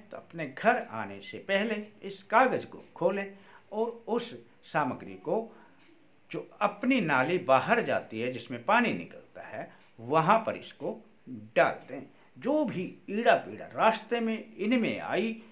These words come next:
यह इनको सबको absorb कर लेती है और जब आप इनको बाहर डालेंगे तो वह नष्ट हो जाती है। किसी प्रकार से घर में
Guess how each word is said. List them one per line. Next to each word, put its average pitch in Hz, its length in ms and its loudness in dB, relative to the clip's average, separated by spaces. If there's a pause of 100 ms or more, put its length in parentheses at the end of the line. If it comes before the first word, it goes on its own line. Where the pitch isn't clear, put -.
(120)
यह 170 260 0
इनको 156 420 -4
सबको 185 920 -6 (600)
absorb 196 680 4
कर 254 160 6
लेती 254 360 2
है 220 220 -2 (540)
और 233 360 0
जब 220 360 0
आप 151 340 2
इनको 147 360 -4 (400)
बाहर 120 380 2
डालेंगे 127 500 -2
तो 208 140 -4
वह 156 320 -4 (140)
नष्ट 254 480 0
हो 123 180 -6
जाती - 360 -8
है। - 200 -16 (340)
किसी 247 220 -2
प्रकार 95 340 -6
से - 160 -6
घर 104 260 -10
में 131 260 -8